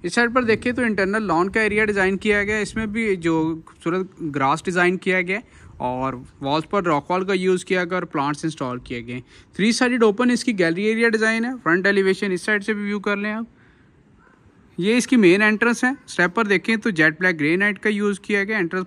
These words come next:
पर खूबसूरत डोर नस्ब किया गया जो कि एक हाइटी डोर है,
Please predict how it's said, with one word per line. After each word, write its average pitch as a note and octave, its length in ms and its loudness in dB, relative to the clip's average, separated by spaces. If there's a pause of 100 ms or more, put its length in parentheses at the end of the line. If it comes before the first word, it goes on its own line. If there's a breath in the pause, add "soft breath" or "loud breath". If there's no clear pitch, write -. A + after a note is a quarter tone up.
पर G3 100 -2
खूबसूरत E3 380 -6
डोर D3 240 -4
नस्ब F3+ 300 -4
किया F#3+ 200 0
गया G#3 200 -8
जो D3+ 260 -4
कि D#3+ 100 -2
एक D#3 240 -2 (1000 soft breath)
हाइटी D#3 340 0
डोर F3 280 2
है, A3+ 100 -6